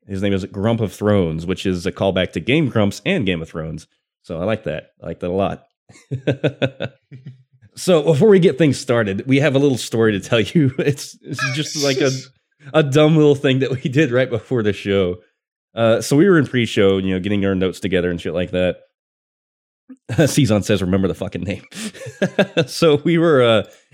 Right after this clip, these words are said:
Speaker 1: we were in pre-show, and we happened to see that, uh, Gio and,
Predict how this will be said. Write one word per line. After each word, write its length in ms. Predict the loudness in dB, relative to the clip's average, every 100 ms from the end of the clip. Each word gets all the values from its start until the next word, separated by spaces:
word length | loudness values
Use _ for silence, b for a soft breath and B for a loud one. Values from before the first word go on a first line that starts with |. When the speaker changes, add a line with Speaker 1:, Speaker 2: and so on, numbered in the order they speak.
| -2
Speaker 1:
we 120 | 2
were 120 | 4
in 80 | 2
pre-show, 480 | 0 -2 2 2 2
and 300 | 2 0 0
we 100 | 0
happened 240 | 0 -2
to 40 | -4
see 300 | -2 -2 0 0
that, 300 | -2 -2 -2
uh, 340 | -2 0 -2 -4
Gio 640 | -4 0 2 4 2 2
and, 400 | 0 2 0 -2